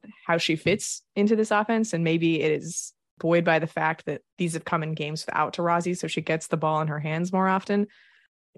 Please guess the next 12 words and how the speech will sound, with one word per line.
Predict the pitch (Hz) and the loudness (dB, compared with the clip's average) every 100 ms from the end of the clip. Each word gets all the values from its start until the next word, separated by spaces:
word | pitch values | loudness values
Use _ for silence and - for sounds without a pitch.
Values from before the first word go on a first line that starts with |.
| - | 4
This | 226 233 | 4 6
is | 214 | 4
exactly | 185 180 175 175 170 | 4 4 4 4 2
the | 170 | 2
kind | 165 | 0
of | 165 | -2
spacing | - 165 165 - 156 | -2 0 0 -2 -4
that | 160 156 | 0 2
I | 156 | 2
always | 160 170 - | 2 0 2
thought | 160 160 - | 2 2 0
Di-, | 151 156 | -4 -4